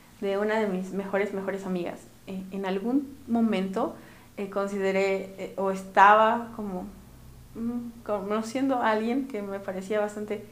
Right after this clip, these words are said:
guau. Creo que así era para mí y, mm,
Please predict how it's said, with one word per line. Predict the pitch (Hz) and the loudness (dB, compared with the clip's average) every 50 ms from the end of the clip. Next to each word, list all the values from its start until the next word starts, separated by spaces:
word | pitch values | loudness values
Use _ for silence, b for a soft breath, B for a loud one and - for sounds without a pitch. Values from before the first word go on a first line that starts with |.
| B B B B B B B B B B B B B B | B B B B B B B B B B B B B B
guau. | - 208 208 220 214 214 262 381 - - - - - - - - - - - - | -2 6 10 12 12 12 12 10 4 -2 -10 -16 -18 -20 -20 -20 -20 -14 -6 -2
Creo | 233 233 233 | -2 0 0
que | 226 220 208 | 0 0 0
así | 202 190 - 208 196 | 0 -2 -2 -2 0
era | 190 190 196 190 190 | 2 2 2 2 2
para | 190 196 190 175 | 0 -2 -2 0
mí | 185 185 185 180 185 185 185 | 0 0 -2 -2 -4 -6 -6
y, | 196 190 185 | -4 -4 -2
mm, | 180 180 180 180 180 185 185 | -2 -2 -4 -4 -6 -8 -10